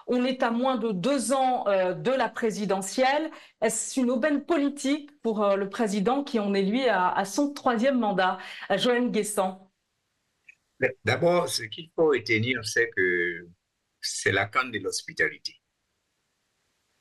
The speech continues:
Speaker 2: Ça veut dire que, comme l'hymne, notre hymne national le dit, euh, « Fiers Ivoiriens, pays de l'hospitalité ».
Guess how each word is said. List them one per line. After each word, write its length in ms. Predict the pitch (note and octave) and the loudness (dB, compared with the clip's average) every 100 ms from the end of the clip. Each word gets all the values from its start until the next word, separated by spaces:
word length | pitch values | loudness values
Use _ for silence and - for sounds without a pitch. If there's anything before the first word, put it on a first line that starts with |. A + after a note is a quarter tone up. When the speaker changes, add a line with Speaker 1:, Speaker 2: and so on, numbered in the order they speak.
| _ _ _ _ _ | _ _ _ _ _
Speaker 2:
Ça 240 | - - D2+ | -10 -2 0
veut 140 | D#2+ | 2
dire 280 | E2+ F#2+ F#2 | 2 0 0
que, 540 | - D2+ D2 D2 D2 | 0 0 2 0 -4
comme 240 | _ G#2+ G#2+ | _ -2 0
l'hymne, 460 | G#2 G2+ G2+ G#2+ - | 0 0 -4 -8 -4
notre 300 | F#2+ G#2+ - | -2 -2 -2
hymne 160 | G#2 | -2
national 600 | G#2 D#2+ - - F2 F2+ | 0 -2 -4 -2 0 0
le 100 | D#2+ | 0
dit, 400 | D#2 E2 G#2+ A2 - _ _ _ _ _ _ _ _ - | -4 -2 -2 -2 -12 _ _ _ _ _ _ _ _ -2
euh, « 500 | D#2+ D#2+ D#2 D#2 C#2+ - _ _ _ _ | 2 2 2 0 -4 -10 _ _ _ _
Fiers 380 | - - F2 E2+ | -4 0 2 0
Ivoiriens, 420 | F2 E2 E2 G2+ G#2 | 0 0 2 0 2
pays 240 | F#2+ F2+ | 2 2
de 140 | F#2 D#2 | 0 0
l'hospitalité ». 920 | D#2 - - D#2+ D2+ D2 - F#2 | 0 -2 -6 -2 -2 0 -2 -4